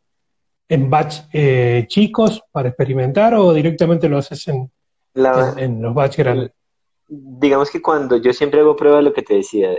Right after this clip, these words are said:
Speaker 2: en jugo, en infusión, eh, y en una pequeña maceración de esos, de los ingredientes. Eso lo hago en, en algo muy pequeño para probar el ingrediente, qué es lo que me aporta.
Speaker 1: Ujú.
Speaker 2: Cojo un poco de,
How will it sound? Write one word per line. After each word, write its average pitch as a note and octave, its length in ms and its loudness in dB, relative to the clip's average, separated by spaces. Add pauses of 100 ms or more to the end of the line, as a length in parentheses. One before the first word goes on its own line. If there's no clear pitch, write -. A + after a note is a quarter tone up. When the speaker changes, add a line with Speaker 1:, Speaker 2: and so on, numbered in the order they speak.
Speaker 2:
en G#2 300 -2
jugo, D#3 460 2
en C#3+ 100 0
infusión, C3+ 840 0
eh, A2+ 260 4
y G#2+ 100 0
en G#2+ 80 2
una G#2 100 -4
pequeña G#2 340 -4
maceración G2 560 -6 (180)
de F#2+ 160 -4
esos, - 180 -12
de G2 200 -8
los F#2 140 -12
ingredientes. E2 500 -18 (680)
Eso A#2+ 200 0
lo C3+ 140 4
hago G#2 240 2
en, G#2 220 -2
en F#2+ 140 -16
algo G2 220 -6
muy A2 180 -4
pequeño G#2 440 -4
para F2+ 260 -6
probar F2+ 300 -8
el G2 100 -14
ingrediente, F#2 560 -14
qué A2+ 100 2
es G#2+ 60 2
lo A2 80 0
que G#2 100 -10
me F2 100 -14
aporta. - 500 -6
Speaker 1:
Ujú. D#3+ 200 -4
Speaker 2:
Cojo F3 80 0
un A2 80 -8
poco A2 260 -2
de, G#2 100 0